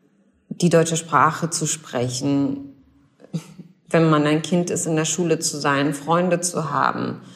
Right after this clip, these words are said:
als Eltern hoffentlich Arbeit zu finden, umgeben zu sein von Menschen, die einen auch haben wollen, nicht diskriminiert zu werden aufgrund der Herkunft, der Religion, des Aussehens.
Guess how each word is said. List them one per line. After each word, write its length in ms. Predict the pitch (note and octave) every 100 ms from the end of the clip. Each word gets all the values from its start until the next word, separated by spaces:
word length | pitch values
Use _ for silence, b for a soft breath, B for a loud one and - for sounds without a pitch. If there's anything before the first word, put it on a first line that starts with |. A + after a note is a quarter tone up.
| B B B _ -
als 320 | E3 D#3 -
Eltern 880 | C3 D#3 E3+ E3+ D3+ D3+ D3 - - - -
hoffentlich 640 | - F3 E3+ D#3+ E3 E3 -
Arbeit 720 | C#3 D#3 E3+ D#3 C#3 - - -
zu 160 | - F3+
finden, 960 | D#3+ - D3+ C#3+ - D3 C#3 - - - _ _ _ -
umgeben 500 | F#3 F3 F3+ G3 F#3+
zu 120 | E3+
sein 200 | D#3+ E3
von 180 | D#3+ C#3+
Menschen, 400 | C#3 D#3+ E3+ D3+
die 120 | D3
einen 140 | C#3+
auch 200 | C#3+ -
haben 340 | C#3+ D3 D3+ C#3+
wollen, 560 | D3 E3+ D3 C#3+ C#3+ B B B B -
nicht 460 | G3 G#3 A3+ G#3+
diskriminiert 720 | F#3+ - - F#3 E3+ D#3+ E3 E3
zu 220 | - D3
werden 320 | D3 D3 -
aufgrund 460 | D3+ - - D#3 D3+
der 80 |
Herkunft, 1080 | C#3 C#3 D3 D3 - C#3+ C#3 - - - -
der 140 | D#3+
Religion, 840 | D#3+ C#3+ C#3 D3 C#3 C#3+ C#3 - -
des 160 | D#3 -
Aussehens. 1040 | - C#3+ D#3 - - D3+ D3 D3+ - -